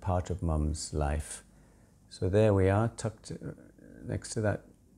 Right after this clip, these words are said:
bend. This park is famous, and you, this will feature a little bit. It's the Crystal Palace Park. It has a lake there and a special, uh, theme of dinosaurs, which, uh,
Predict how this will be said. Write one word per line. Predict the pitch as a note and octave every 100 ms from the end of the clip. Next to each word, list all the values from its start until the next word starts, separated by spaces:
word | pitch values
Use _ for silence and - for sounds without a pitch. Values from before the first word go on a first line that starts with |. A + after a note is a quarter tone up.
| _ _ _ -
bend. | A2 G2 A#2 B2 - - - - - - _ _ _ _
This | A2 G#2 - - - - - -
park | G#2+ G#2 -
is | F#2 -
famous, | - A2 A#2+ C#3 - - -
and | D3+
you, | G2+ G2
this | - A2 -
will | G#2+
feature | - G#2+ - G#2+
a |
little | G2+ G2
bit. | G2 F2+ -
It's | - -
the | G2
Crystal | F#2+ - G#2+ G#2+
Palace | G#2+ G2+ F#2+ -
Park. | - A#2+ B2 - - _ - _ -
It | -
has | G2+ F#2
a | F#2
lake | G2+ A#2 A#2+ -
there | F#2 G#2+ B2 -
and | G#2
a |
special, | G2 - G#2+ - A2 - - -
uh, | - - - - _ - _ -
theme | - B2+ A2+ G2
of | F2+ - -
dinosaurs, | - G#2+ A2+ F2 - - - -
which, | - - - - A#3 - _ -
uh, | A#2